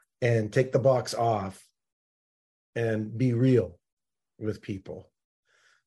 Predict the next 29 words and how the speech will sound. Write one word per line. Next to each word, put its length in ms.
um, 460
in 120
a 60
controlled, 840
structured, 880
planned 500
way. 560
<laughs> 60
You 100
know, 260
you 140
don't 240
wanna 340
start 240
talking 280
about 160
werewolves 500
or 80
whatever, 320
you 140
know. 160
It's, 300
you, 160
you 220
want, 240
yes, 280
you, 140
you 180
wanna, 300